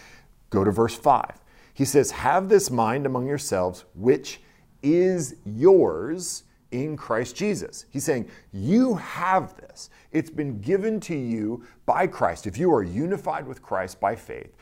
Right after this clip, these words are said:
you have been given this mind. He says, "This mind is yours in Christ." It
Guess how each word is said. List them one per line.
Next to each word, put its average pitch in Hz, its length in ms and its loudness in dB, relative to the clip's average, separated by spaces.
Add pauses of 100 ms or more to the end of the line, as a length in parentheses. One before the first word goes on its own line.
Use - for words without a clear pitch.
(200)
you 175 220 -2
have 147 280 -2
been 147 360 -2
given 147 500 4
this 131 240 2
mind. 113 640 -6
He - 80 -20
says, 107 220 -8
"This 127 180 -6
mind 131 300 -2
is 135 180 -2
yours 95 420 0
in 127 160 -6
Christ." - 300 -6
It 117 140 -2